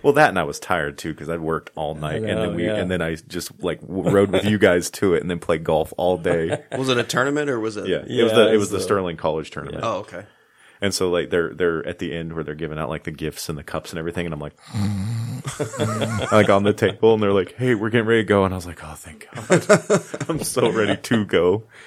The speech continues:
Speaker 1: But, um, I thought it was interesting, like, there wasn't anybody there that you didn't know. Like, people were just coming up to you. I, I seriously think you should just, like, run for president or something.
Speaker 2: <laughs> Yeah.
Speaker 1: And I think you'd probably win.
Speaker 2: Well, the problem with that is I,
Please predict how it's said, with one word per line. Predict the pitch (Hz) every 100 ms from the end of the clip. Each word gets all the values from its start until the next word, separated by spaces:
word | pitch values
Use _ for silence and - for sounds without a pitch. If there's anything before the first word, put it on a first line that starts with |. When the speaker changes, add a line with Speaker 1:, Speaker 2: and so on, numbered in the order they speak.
| - - - - _ -
Speaker 1:
But, | 92
um, | 98 85 78 -
I |
thought | 107 165
it |
was | 107
interesting, | 104 110 - 85 78 78
like, | 78
there | - 101
wasn't | 120 92 87
anybody | 95 101 98 90
there | 78 80 76
that | 71
you | 82
didn't | 76 85 71 65
know. | 76 52 - -
Like, | 90 -
people | - 104 110
were | 98 87
just | 82 -
coming | 85 85
up | 80 -
to | 82
you. |
I, | 78 76
I |
seriously | - 113 113 87
think | 87
you | 80
should | 82
just, | 78
like, | 80 76
run | 76 78
for | 76
president | - 78 73 73 73
or | 73
something. | 80 76 69 80
Speaker 2:
<laughs> | - 160 -
Yeah. | 147 - - 127 131 120 - -
Speaker 1:
And | 107 95
I |
think | 95 104 -
you'd | 87
probably | 87 80 76 78
win. | 76 73 71
Speaker 2:
Well, | - 135 131 131 120
the |
problem | 110 135 131 120
with | 110
that | 123 113 110
is | 110 107 110
I, | 107